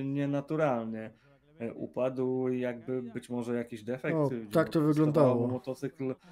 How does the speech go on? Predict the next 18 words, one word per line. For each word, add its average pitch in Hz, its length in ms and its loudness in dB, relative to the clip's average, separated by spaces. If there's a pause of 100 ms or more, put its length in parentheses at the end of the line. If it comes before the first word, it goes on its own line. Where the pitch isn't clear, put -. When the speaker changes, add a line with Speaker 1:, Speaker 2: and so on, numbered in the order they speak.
(240)
Speaker 1:
na 123 280 0
wejściu 127 380 -4
w 113 80 -12
łuk. 135 260 -6 (1300)
Wydaje 143 480 2
się, 147 140 -2
że 147 140 2
mógł 147 440 2
być 139 420 -2
to, 135 640 -4
mógł 131 300 -6
być 127 240 -12
to 131 120 -8
defekt, 131 560 -4
e, 113 220 -4
po 113 140 -8
prostu 110 340 -12
Sebastiana. 110 680 -8